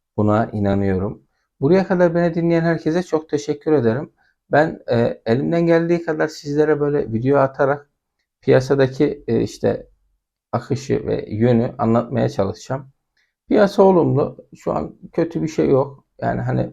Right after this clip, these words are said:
büyük büyük düşüşler beklemiyoruz. Ufak ufak yükselişler olarak piyasaya para girişi olması gerekiyor. Ki para girişi de her zaman piyasa yükselirken olur. Hiç kimse şu an para sokmak istemiyor piyasaya.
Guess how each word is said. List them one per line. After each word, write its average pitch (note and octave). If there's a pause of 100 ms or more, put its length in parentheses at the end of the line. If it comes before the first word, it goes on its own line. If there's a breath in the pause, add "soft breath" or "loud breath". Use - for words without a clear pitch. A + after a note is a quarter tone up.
(200)
büyük D#3
büyük D#3
düşüşler D3+
beklemiyoruz. D3 (340 soft breath)
Ufak E3+
ufak -
yükselişler D3
olarak C#3+ (420)
piyasaya D3
para D3
girişi C#3+
olması C#3+
gerekiyor. C#3+ (380)
Ki -
para D3+
girişi D3
de C3
her C#3
zaman B2
piyasa C3
yükselirken B2
olur. - (340)
Hiç D#3
kimse A#2
şu -
an A2
para A#2+
sokmak A#2+
istemiyor G#2
piyasaya. C3